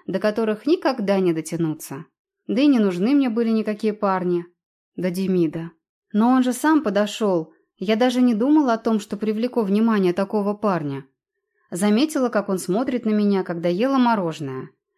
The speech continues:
Тогда мне показалось, что огромная грозовая туча нашла на небо и заслонила солнце. Стало прохладно,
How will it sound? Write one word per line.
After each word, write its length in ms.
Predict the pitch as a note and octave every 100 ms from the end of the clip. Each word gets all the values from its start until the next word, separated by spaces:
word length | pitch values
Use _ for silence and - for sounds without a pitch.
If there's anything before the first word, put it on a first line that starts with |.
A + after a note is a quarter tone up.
| _
Тогда 280 | - F3+ A3+
мне 140 | D#4+ E4
показалось, 540 | E4+ A3+ A3+ D#4 C#4+
что 200 | - G3+
огромная 400 | F#3+ A#3+ C4+ A#3
грозовая 520 | G#3 G#3 G#3+ A3 A3
туча 300 | A3 D#4 D#4
нашла 340 | G3+ F#3+ - A#3
на 140 | A#3
небо 460 | A#3 G3 D3+ C#3+ F3+
и 80 | G3+
заслонила 580 | G3+ - G#3 A#3 A3+
солнце. 560 | A3+ - D#3+ C3 - - - _ _ _ _ _
Стало 320 | - G3+ G3
прохладно, 760 | G3 G3 G3 B3+ D4+ G#3+ E3+